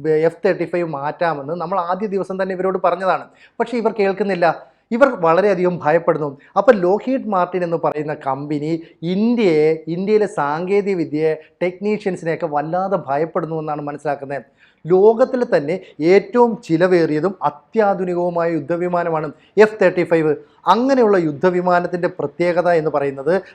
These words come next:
റഡാറുകളെ പോലും കബളിപ്പിച്ചുകൊണ്ട് ശബ്ദത്തേക്കാൾ വേഗത്തിൽ സഞ്ചരിച്ച് ആക്രമണം നടത്തി ലക്ഷ്യസ്ഥാന-, ആ, ഒക്കെ നശിപ്പിച്ചതിന് ശേഷം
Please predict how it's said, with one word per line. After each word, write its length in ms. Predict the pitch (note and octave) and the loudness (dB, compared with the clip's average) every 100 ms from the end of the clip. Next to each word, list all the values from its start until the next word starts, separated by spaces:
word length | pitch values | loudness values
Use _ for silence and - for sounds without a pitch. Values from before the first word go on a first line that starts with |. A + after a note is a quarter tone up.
| - | -4
റഡാറുകളെ 720 | D#3+ F3 F#3+ G#3+ A#3 A#3+ A#3+ A#3 | -2 2 2 2 0 2 2 2
പോലും 280 | G#3+ F#3 F3 D#3+ | 0 -2 -2 -2
കബളിപ്പിച്ചുകൊണ്ട് 760 | D3 D3 D3+ D#3+ - C#3 C#3 F#3+ - _ - | 0 0 -2 -4 -4 -4 -2 -2 -4 _ 0
ശബ്ദത്തേക്കാൾ 720 | E3+ E3+ G#3+ G#3+ A3+ G#3+ G#3+ F3+ | 0 2 -2 0 -2 -2 -2 -2
വേഗത്തിൽ 340 | E3+ E3+ E3+ E3 | -2 -4 -6 -6
സഞ്ചരിച്ച് 420 | D#3 D3 D3+ E3 C#3+ C#3+ | -6 -6 -6 -6 -6 -4
ആക്രമണം 440 | D3+ - F3+ F3+ F3 | -6 -4 -6 -4 -4
നടത്തി 280 | D3+ C#3+ G#3+ A3 - - | -6 -4 -6 -6 -12 -4
ലക്ഷ്യസ്ഥാന-, 560 | F#3+ F#3+ G#3+ G#3 F#3 F3+ - | -2 0 0 2 0 0 -2
ആ, 40 | F3 F3+ | 0 0
ഒക്കെ 180 | F3+ F#3 F#3+ - E3 | 0 -2 -2 -2 -6
നശിപ്പിച്ചതിന് 520 | D#3 F3 F#3+ F#3+ F3+ | -6 -6 -4 -2 -2
ശേഷം 200 | F3+ F3+ | -6 -6